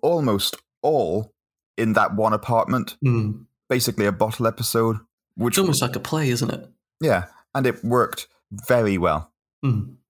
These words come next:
Speaker 1: I think it really showed what B B Newirth could do, and she got a guest of honour in our newsletter,
Speaker 2: Ooh.
Speaker 1: which we release every month on Patreon.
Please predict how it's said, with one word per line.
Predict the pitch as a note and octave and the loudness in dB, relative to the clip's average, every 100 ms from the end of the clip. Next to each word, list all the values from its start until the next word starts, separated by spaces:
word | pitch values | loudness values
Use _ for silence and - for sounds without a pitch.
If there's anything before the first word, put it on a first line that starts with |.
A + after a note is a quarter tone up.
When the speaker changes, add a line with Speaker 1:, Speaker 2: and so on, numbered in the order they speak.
| _ - | _ -4
Speaker 1:
I | - | -2
think | - A2+ | 0 0
it | G#2+ | 0
really | F2+ A2 A#2 G#2 G#2 F2+ - | 0 0 2 2 0 -2 -6
showed | - A2+ G#2 G2 F#2 - - _ _ G#2+ - | -4 0 2 2 0 -4 -12 _ _ -4 0
what | G#2 - | 0 0
B | G#2+ | 0
B | G#2 | 2
Newirth | G2 F#2+ F#2+ - | 2 2 0 -4
could | - F#2 | -2 -2
do, | G2+ F2 | 0 2
and | F#2+ | 2
she | G2 - B2 A#2 - - | 0 0 2 0 -2 -2
got | A#2 - - - | -2 -2 -8 -4
a | B2+ C3 A#2+ - - | -2 0 -2 -2 -2
guest | B2+ - | 0 0
of | A2+ | 0
honour | C3 C3 E2+ F2 | 2 2 0 -2
in | - | -2
our | G2 | 0
newsletter, | G2+ G2+ B2+ A#2 F2 C#3 C#3 | 2 2 2 0 -2 0 0
Speaker 2:
Ooh. | F#3+ E3 A#2 A2+ - | 2 0 -2 -4 -6
Speaker 1:
which | G2 F#2+ | -4 -2
we | |
release | F2 F2+ - - | 0 -2 -2 -2
every | G#2 G#2+ | -2 0
month | G2 G2 G2+ | 0 -2 -4
on | F#2+ | -2
Patreon. | G#2 G#2 - D#2+ | -4 -4 -4 -6